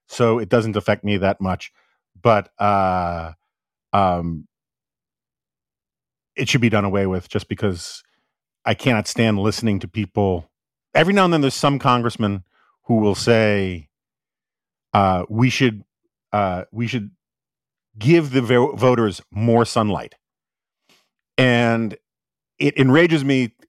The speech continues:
at such a profound level that there are people who think that is within the Congress's power to legislate more sunlight, um, that I, I kinda just wanna go scorched earth on everything.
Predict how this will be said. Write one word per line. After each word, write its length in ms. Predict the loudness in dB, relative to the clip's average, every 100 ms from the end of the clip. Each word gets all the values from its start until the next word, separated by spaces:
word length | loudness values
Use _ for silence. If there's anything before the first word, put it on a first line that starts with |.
| _
at 220 | 0 0
such 120 | 0 -2
a 60 |
profound 760 | 0 -2 -2 0 2 2 2 2
level 500 | 4 4 2 -6 -10 _ _ _ _ _
that 160 | -2 2
there 100 | 4
are 60 | 4
people 320 | 0 -2 -2
who 100 | -2
think 320 | 0 0 2
that 160 | 2 2
is 100 | -2
within 380 | -2 0 0
the 60 | 0
Congress's 560 | 0 0 0 -2 -4 0
power 420 | 4 4 2 -2
to 160 | -4
legislate 800 | 0 2 2 -2 -4 -2 -2 -2 _ _ _ _ _ -4
more 280 | 2 4 2
sunlight, 540 | 2 2 2 0 -4 _ _ _ _ _ -2
um, 580 | 2 2 2 -2 -6 -10 _
that 260 | -4 0 2
I, 160 | 0 -4 -6
I 120 | -4 -4
kinda 300 | -2 0 0
just 300 | -4 -6 -2
wanna 240 | 0 2
go 300 | 2 0 -2 _ _
scorched 420 | -4 0 0 -2
earth 220 | -4 -6
on 120 | -8 -6
everything. 400 | -8 -10 -14